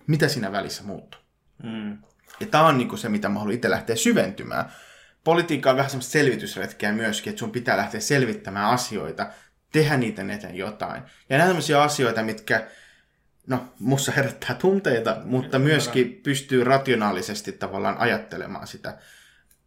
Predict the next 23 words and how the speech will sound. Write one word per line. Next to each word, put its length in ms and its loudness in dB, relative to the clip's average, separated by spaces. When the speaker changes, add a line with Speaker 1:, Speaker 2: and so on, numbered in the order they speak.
Speaker 1:
asiaa. 720 -2
Ja 120 0
sitten 220 -2
jos 100 0
me 80 2
rakennetaan 480 4
tulevaisuutta 580 2
kouluista, 640 2
nuorisoon 460 4
liittyvistä 460 2
asioista, 560 2
ja 100 4
tämä 140 2
koulurauha 460 6
myöskin 340 -2
tavallaan 300 4
kattaa 320 2
niinku 140 2
nuorisotyön 580 2
aspektit, 540 -4
eli 160 -2
se 100 -2
ei 140 -4